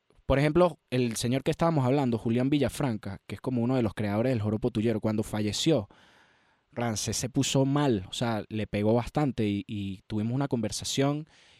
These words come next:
y fue como que, brother, no puede ser que, que una persona que creó un género musical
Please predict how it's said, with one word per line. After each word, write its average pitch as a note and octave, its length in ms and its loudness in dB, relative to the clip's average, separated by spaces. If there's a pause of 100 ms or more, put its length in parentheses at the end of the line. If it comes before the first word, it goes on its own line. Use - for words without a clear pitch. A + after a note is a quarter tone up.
(120)
y A#2 100 -10
fue A2+ 220 -6
como C3+ 240 -2
que, G#2+ 140 -2
brother, A2+ 340 2
no G2+ 100 -6
puede A2 200 -4
ser B2 240 -6
que, A#2+ 380 -2 (540)
que A2 80 -2
una B2+ 120 2
persona A#2+ 400 -2
que A2 220 -2 (600)
creó A2+ 320 4
un C#3+ 120 4
género C3+ 280 2
musical B2+ 600 -2